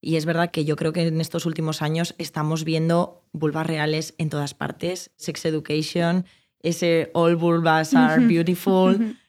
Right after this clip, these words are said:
Speaker 1: y todo este, no sé si llamarlo movimiento, pero que mola mucho, pero nos estamos obsesionando o vivimos en un micro, en una micro burbuja y nos estamos obsesionando en realidad a nivel sociedad con unos genitales perfectos.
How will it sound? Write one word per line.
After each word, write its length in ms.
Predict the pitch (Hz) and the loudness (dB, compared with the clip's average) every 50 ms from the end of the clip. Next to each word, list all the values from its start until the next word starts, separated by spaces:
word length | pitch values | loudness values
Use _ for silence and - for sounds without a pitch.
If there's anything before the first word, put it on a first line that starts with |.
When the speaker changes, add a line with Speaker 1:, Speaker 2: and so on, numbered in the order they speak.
| _ _ _ | _ _ _
Speaker 1:
y 140 | - 202 185 | 0 0 2
todo 180 | - 185 170 170 | 2 2 4 4
este, 960 | 185 175 - - 196 185 185 180 180 175 170 170 170 170 165 165 165 - - _ | 2 0 0 0 0 2 2 2 2 2 2 2 2 0 0 -2 -4 -6 -8 _
no 140 | 151 170 170 160 | -4 -2 -2 0
sé 100 | 180 170 | -2 -2
si 120 | - 185 | 0 0
llamarlo 280 | 170 160 160 156 165 151 | 0 2 2 0 0 0
movimiento, 480 | 147 147 147 139 147 151 151 139 139 | 0 0 -2 -2 -2 -2 -2 -2 -2
pero 140 | 143 143 135 | -2 -2 -2
que 180 | 143 143 143 - | -4 -4 -4 -2
mola 320 | 156 156 160 170 170 156 139 | -2 0 2 2 2 0 0
mucho, 480 | 139 139 147 151 - - 190 190 196 - _ _ _ _ _ _ _ _ _ _ | 0 -2 -4 -4 -4 -2 -2 -2 -2 -4 _ _ _ _ _ _ _ _ _ _
pero 140 | 190 175 180 | 0 2 2
nos 160 | 175 170 175 | 2 2 0
estamos 360 | 165 - 165 160 165 190 202 | 0 0 0 0 0 0 -2
obsesionando 920 | 214 190 - 208 196 - 202 190 185 180 185 180 180 180 175 180 180 - _ _ _ _ _ - | -2 -2 -2 -4 -2 -2 0 0 2 2 2 2 2 2 2 0 -2 -6 _ _ _ _ _ -2
o 220 | - 170 165 165 | 0 2 2 4
vivimos 460 | 160 170 165 165 165 165 175 180 - 208 | 2 2 2 2 0 0 -2 0 2 2
en 120 | 208 208 | 2 4
un 760 | 202 202 202 196 196 196 196 196 190 190 190 190 185 190 190 190 | 4 4 4 4 4 4 4 4 4 2 2 2 2 2 4 4
micro, 680 | 196 190 185 - 185 185 180 170 170 170 170 165 165 | 2 2 0 0 0 2 4 4 4 4 2 2 2
en 120 | 165 175 | 2 2
una 160 | 175 180 175 | 2 2 2
micro 240 | 175 180 170 185 175 | 2 0 2 0 2
burbuja 420 | 165 170 165 160 175 165 - 170 165 | 2 2 0 0 -2 -2 -2 -2 -2
y 40 | 165 | -2
nos 120 | 170 165 | -2 -2
estamos 340 | 170 160 - 160 156 156 160 | -4 -4 -4 -4 -4 -4 -4
obsesionando 560 | 170 - - 185 180 - 202 190 185 185 185 | -6 -6 -6 -8 -4 -2 -2 0 0 2 0
en 80 | 185 180 | 0 0
realidad 420 | 175 170 160 160 165 160 160 160 | 0 0 0 0 0 0 0 0
a 40 | 160 | 0
nivel 200 | 160 160 156 156 | -2 -2 -4 -4
sociedad 360 | - 170 151 160 156 151 151 | -4 -6 -4 -2 -2 -2 -2
con 120 | - 156 151 | -2 -4 -4
unos 200 | 156 156 151 - | -4 -4 -6 -6
genitales 460 | - 160 151 147 147 143 147 147 - | -4 -4 -2 -2 -2 -2 -4 -6 -6
perfectos. 640 | - 143 127 - 139 139 - - 254 302 - - | -6 -8 -8 -8 -10 -12 -10 -10 -10 -10 -10 -16